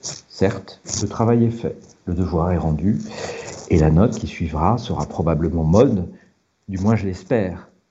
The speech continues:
Mais l'enfant lui-même sera à nouveau en difficulté quand je ne serai plus là. Ce qui pose la question de ma motivation à cette aide.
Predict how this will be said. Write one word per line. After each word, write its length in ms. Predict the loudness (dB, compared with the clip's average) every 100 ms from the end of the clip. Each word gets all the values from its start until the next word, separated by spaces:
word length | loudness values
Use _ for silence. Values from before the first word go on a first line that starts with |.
| _ _ _ _ _ -2
Mais 120 | 0
l'enfant 300 | 0 -4 -6
lui-même 360 | -4 -2 -2 -4
sera 280 | -6 -6 -2
à 40 |
nouveau 280 | 0 0 0
en 60 | -2
difficulté 600 | -2 -4 -10 -6 -2 0
quand 140 | 0
je 100 | -2
ne 60 | -2
serai 240 | -4 -4
plus 200 | -2 -2
là. 120 | -2 -4 -14 -20 -20 _ _ _ _ _ _ -20 -20 -20 -18 -20 -20 _ -6
Ce 140 | 0
qui 120 | 0 4
pose 220 | 6 6
la 80 | 4
question 420 | 2 0 2 4
de 100 | 6
ma 160 | 4
motivation 960 | 6 6 4 2 0 2 0 -2 0 0
à 60 |
cette 460 | 0 -4 -6 -8 -4
aide. 300 | -4 -2